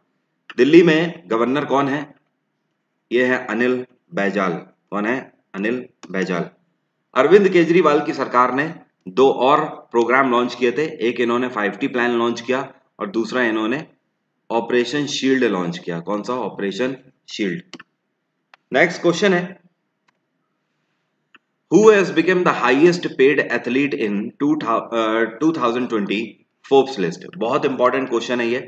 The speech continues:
आपसे कह रहा है साल दो हज़ार बीस की Forbes list के आधार पर सबसे ज्यादा पे किए जाने वाले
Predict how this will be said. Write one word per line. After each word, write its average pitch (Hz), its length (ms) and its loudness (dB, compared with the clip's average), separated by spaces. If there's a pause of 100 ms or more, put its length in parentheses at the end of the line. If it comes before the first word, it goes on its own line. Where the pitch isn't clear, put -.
(320)
आपसे 123 280 2
कह 139 140 0
रहा 147 100 2
है 151 60 4
साल 147 320 4
दो 143 180 4
हज़ार 127 320 2
बीस 131 220 -2
की 107 180 -6 (560)
Forbes 170 440 4
list 151 340 4
के 131 140 2 (160)
आधार 117 260 0
पर 87 220 -6 (360)
सबसे 151 520 2
ज्यादा 120 440 2 (580)
पे 147 140 6
किए 127 280 2
जाने 120 280 0
वाले 117 200 2